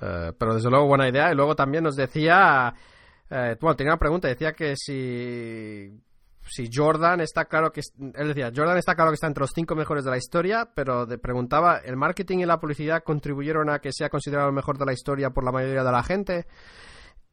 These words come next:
Y la verdad es que era una buena pregunta. Em, la verdad es que yo creo, lo que yo le contestaba era simplemente que me parecía que era,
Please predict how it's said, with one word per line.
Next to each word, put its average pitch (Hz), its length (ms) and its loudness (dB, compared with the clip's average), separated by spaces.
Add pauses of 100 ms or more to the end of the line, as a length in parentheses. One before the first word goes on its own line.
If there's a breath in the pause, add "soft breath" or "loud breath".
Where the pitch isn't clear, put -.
Y 123 520 0
la 117 80 2
verdad 123 160 4
es 131 80 -2
que - 80 0
era 160 80 6
una 156 120 6
buena 156 240 4
pregunta. 196 680 2 (100)
Em, 107 1300 -6 (580)
la 127 240 -4
verdad 127 240 -2
es - 120 -6
que 139 680 2
yo 139 220 0
creo, 147 540 4
lo 131 120 2
que 127 120 -4
yo 139 160 0
le 139 120 0
contestaba 139 500 2
era 131 100 2
simplemente 131 460 -4
que 123 80 -6
me 117 80 -2
parecía 117 400 -4
que 113 440 -6
era, 131 580 0